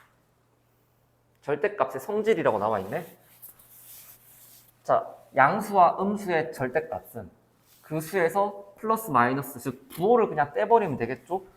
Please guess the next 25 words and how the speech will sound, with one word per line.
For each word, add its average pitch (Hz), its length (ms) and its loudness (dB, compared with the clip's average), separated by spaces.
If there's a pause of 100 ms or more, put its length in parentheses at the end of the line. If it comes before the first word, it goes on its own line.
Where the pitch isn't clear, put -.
(120)
그러니까 196 480 -2 (480)
이에 233 400 2
여기 208 320 -4
플러스가 208 720 -2
숨어져 202 380 -4
있다고 165 220 -4
생각하시면 175 580 -12
되고 139 400 -8 (400)
플러스 233 420 0
이의 156 220 0
절대값은 151 600 -6
이고 127 420 -10 (320)
마이너스 156 520 2
이의 135 220 -4
절대값은 139 580 -8
이니까 131 460 -4 (180)
그러니까 - 240 -18
부호를 196 400 2
그냥 160 240 -4
뗐다고 196 440 -2
해도 160 120 -6
상관이 185 480 -8 (220)
없다는 139 340 -4
거고요. 98 340 -8 (400)
자, - 280 -4